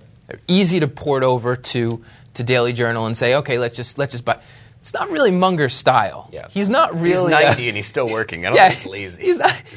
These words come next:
Speaker 1: he's not really a, "Ah, let's just mail it in on
Speaker 2: Mm-hmm.
Speaker 1: this one" kind of guy. So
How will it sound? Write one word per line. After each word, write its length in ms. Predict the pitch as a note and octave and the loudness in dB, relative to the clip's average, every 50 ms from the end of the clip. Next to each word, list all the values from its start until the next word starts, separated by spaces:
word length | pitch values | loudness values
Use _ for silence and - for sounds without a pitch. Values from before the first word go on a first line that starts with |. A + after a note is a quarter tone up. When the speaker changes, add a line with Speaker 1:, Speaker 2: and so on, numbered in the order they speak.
| - - | -10 -8
Speaker 1:
he's 100 | A#3+ C4 | -4 -4
not 160 | C#4 C4+ B3+ | -4 -2 0
really 240 | A#3+ A#3 G#3+ F#3+ G3+ | 2 2 2 4 2
a, 120 | G3+ - - - - - | 0 -2 -6 -14 -8 -4
"Ah, 220 | A#4+ A4 G#4+ G#4 G4 | 0 0 0 0 2
let's 240 | G4 C#4 - - - | 0 0 -2 -2 -4
just 180 | - E3+ - C#3+ | -6 -6 -4 -2
mail 340 | D3 D3 C3+ C3+ C3+ B2+ A#2+ | -2 0 2 2 2 2 0
it 100 | A#2 A#2+ | -2 -2
in 100 | A#2+ A2+ | -2 -2
on 140 | G#2+ G#2 G#2+ | -4 -4 -2
Speaker 2:
Mm-hmm. 40 | B2+ | -2
Speaker 1:
this 200 | D#3+ D3+ - C#3+ | -2 -4 -4 -4
one" 180 | B2 G#2+ A2 G#2+ | -2 -2 -2 -2
kind 260 | - - B2 B2+ B2 | 0 0 0 2 0
of 80 | A2+ A#2 | -2 0
guy. 400 | A#2+ D3+ F3 C#3+ - - - - - - - - - - | 2 2 2 2 0 -2 -6 -12 -16 -20 -20 -20 -12 -6
So 360 | - - F#3 E3+ D#3+ D#3 | -2 2 4 6 6 6